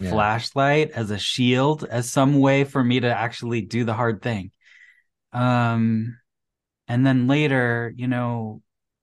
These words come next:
Speaker 2: I wanted to tell this story because I saw how it could be useful to other people.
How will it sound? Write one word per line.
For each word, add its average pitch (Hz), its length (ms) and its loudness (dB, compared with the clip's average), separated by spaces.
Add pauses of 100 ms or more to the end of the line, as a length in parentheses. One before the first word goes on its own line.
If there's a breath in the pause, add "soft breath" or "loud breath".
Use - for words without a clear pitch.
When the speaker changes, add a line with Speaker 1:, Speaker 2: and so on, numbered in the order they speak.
(400)
Speaker 2:
I 131 120 -4
wanted 143 340 2
to 160 100 -4
tell 139 200 -4
this 131 160 -4
story 120 300 -2
because 110 540 -4 (1400 soft breath)
I 127 120 -2
saw 120 260 2
how 113 200 2
it 98 120 -8
could 107 160 -6
be 101 420 -4
useful 104 520 -6
to - 140 -10
other 98 120 -6
people. 90 340 -10